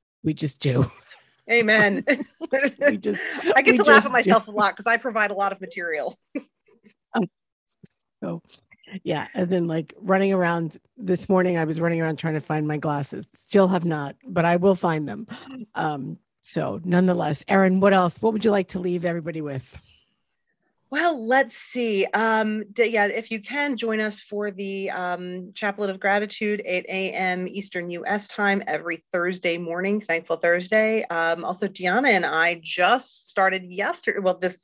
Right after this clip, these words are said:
Speaker 2: you know, ear-, late, mi-, bleh, late September, Wednesday mornings in Clubhouse at nine A M Eastern time, we do a Catholic Creators Coffee Break, just totally informal. Show up with your cup of coffee or your cup of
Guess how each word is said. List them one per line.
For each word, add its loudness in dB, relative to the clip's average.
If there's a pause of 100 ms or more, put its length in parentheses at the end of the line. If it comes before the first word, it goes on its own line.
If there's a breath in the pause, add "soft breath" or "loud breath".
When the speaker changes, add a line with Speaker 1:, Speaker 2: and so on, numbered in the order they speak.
(120)
Speaker 2:
you 2
know, 2 (100)
ear-, 0 (140)
late, 2
mi-, -4
bleh, 4
late -2
September, -8 (480 loud breath)
Wednesday -2
mornings -4
in -8
Clubhouse -6 (120)
at -8
nine -6
A -2
M -2
Eastern -10
time, -2
we -6
do -6
a -2
Catholic -4
Creators -2
Coffee -2
Break, -4 (120)
just -8
totally 6
informal. 4
Show 4
up 6
with -2
your 0
cup -6
of -6
coffee -2
or 0
your -2
cup -2
of -2